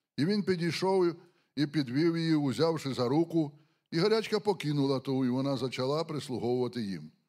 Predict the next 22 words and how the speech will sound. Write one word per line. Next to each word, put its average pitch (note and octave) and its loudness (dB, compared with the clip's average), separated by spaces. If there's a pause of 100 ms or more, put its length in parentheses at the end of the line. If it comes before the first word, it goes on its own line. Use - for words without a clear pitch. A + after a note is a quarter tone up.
(420)
А B2+ 0
як D#3 2
вечір F#3 2
настав, E3 0 (260)
коли D3+ 2
сонце D#3 -2
зайшло, D#3 -2
то E3 -4
стали D#3+ -2
приносити D#3 -4
до D3 0
нього D3 2
недужих D3 0
усіх C#3 -4
та C3 -2
біснуватих. C3 -2 (580)
І C#3+ 0
все F3 0
місто G#3 -2
зібралось B2+ 0
перед C#3+ -4
дверима. C#3+ 0